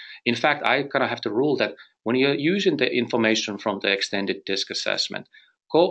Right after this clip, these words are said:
only as deep as you need to. Don't go too deep because let's say you don't have a whole lot of time to review the assessment results.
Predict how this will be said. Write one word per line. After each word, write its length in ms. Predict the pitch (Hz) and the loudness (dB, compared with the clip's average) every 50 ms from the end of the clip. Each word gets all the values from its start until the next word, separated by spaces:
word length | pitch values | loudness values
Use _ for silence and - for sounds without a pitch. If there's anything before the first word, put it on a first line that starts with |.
| - 160 | 2 0
only 240 | 170 180 170 160 139 | 2 2 2 2 2
as 140 | 127 - - | 2 0 -2
deep 340 | - 120 143 147 151 151 - | -2 0 2 2 2 2 2
as 240 | 123 117 - - - | 0 2 2 2 2
you 100 | 123 120 | 0 0
need 360 | 120 120 131 143 147 147 147 - - - | 0 2 2 2 0 -2 -4 -6 -4 -4
to. 80 | - - - - - - - - - - - - - - _ - | -4 -4 -6 -8 -16 -20 -20 -20 -20 -20 -18 -18 -18 -10 _ 0
Don't 240 | - 151 165 165 | 0 2 0 2
go 220 | - 185 160 156 156 | 4 4 4 4 4
too 240 | - - 165 165 156 | 4 4 4 4 6
deep 280 | 156 151 135 127 131 | 6 4 4 4 2
because 440 | - 113 - - 113 107 104 - - - - - - _ - | -2 -4 0 2 2 2 2 0 -4 -6 -14 -20 -12 _ -2
let's 180 | 127 135 - | -2 0 0
say 100 | - 156 | 2 2
you 80 | 147 139 | 2 2
don't 100 | 147 123 135 127 | 2 2 2 0
have 120 | 127 123 | 0 0
a 80 | - - | -2 -2
whole 140 | - 139 135 | 0 2 4
lot 100 | 131 120 | 4 2
of 100 | 120 - | 0 -2
time 420 | - - - 135 135 139 139 135 127 131 - | -4 -2 0 2 4 4 2 2 0 0 4
to 160 | 120 113 104 | 4 4 4
review 420 | 104 104 104 101 110 117 123 120 | 4 2 0 0 0 0 2 2
the 200 | 120 123 113 104 107 - - | 4 4 4 4 2 2 0
assessment 460 | 107 104 - - 107 - - 101 95 | -2 -2 0 -2 -2 -2 -4 -4 -4
results. 500 | 98 95 - - 95 92 95 104 - | -2 -2 -2 0 0 0 0 0 -2